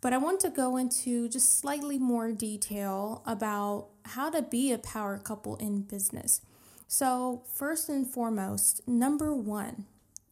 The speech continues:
it's not for everybody, okay? Just because you're married and you guys are wonderful partners to each other doesn't necessarily mean you're gonna be wonderful business partners as well.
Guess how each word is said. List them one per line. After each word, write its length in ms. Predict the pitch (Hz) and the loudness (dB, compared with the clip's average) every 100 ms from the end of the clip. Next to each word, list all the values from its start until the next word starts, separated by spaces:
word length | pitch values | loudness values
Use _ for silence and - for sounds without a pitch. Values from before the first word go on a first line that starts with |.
| _ _ _ - | _ _ _ 0
it's 220 | 285 - | 4 6
not 220 | 330 339 | 4 0
for 100 | - | 0
everybody, 640 | 247 233 214 190 - 247 - - - | 0 0 -2 -4 -6 -12 -14 -20 -6
okay? 400 | 220 214 214 214 214 - - - - | -4 -2 -2 -4 -8 -20 -20 -12 -2
Just 140 | 277 | 0
because 320 | 330 320 302 | 2 4 4
you're 100 | 254 | 6
married 500 | 240 233 233 226 226 - | 4 4 2 0 -2 0
and 200 | 220 220 | 0 2
you 100 | 214 | 0
guys 300 | 226 214 - | 0 0 -2
are 240 | 220 208 - | -4 -6 -10
wonderful 680 | 208 202 220 247 254 254 240 | -6 0 4 6 4 0 -2
partners 540 | 240 233 220 220 214 | -2 -4 -2 -2 0
to 180 | - 220 | 0 -2
each 240 | 208 - | -4 -4
other 340 | 220 214 233 233 - - - | -4 -2 -2 -4 -12 -12 -2
doesn't 300 | 247 311 330 | 4 4 4
necessarily 500 | 294 - 285 269 277 | 4 6 6 6 8
mean 400 | 254 233 226 220 | 8 8 6 4
you're 140 | 220 | 4
gonna 180 | 214 226 | 4 4
be 160 | 208 208 | 4 2
wonderful 600 | 185 214 220 214 - 220 | 2 4 4 4 0 -2
business 340 | 196 196 196 | 0 2 2
partners 560 | - - 202 202 202 - | 0 -2 -4 -4 -2 -2
as 160 | 202 - | -4 -6
well. 340 | - 110 - | -4 -4 -6